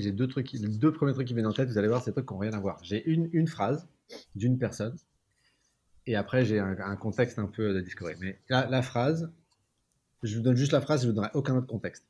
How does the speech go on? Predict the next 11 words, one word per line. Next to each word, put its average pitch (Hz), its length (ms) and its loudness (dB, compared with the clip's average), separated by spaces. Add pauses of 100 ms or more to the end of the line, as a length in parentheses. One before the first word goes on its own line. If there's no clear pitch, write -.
(600)
Euh, 98 380 -2
juste, 160 240 2
ça 156 80 6
partait 147 540 2
en, 113 240 -4
d'exploration 131 760 2
autour 143 300 2
du 113 120 -2
domaine 123 380 2
du 101 140 -6
voyage. 107 540 2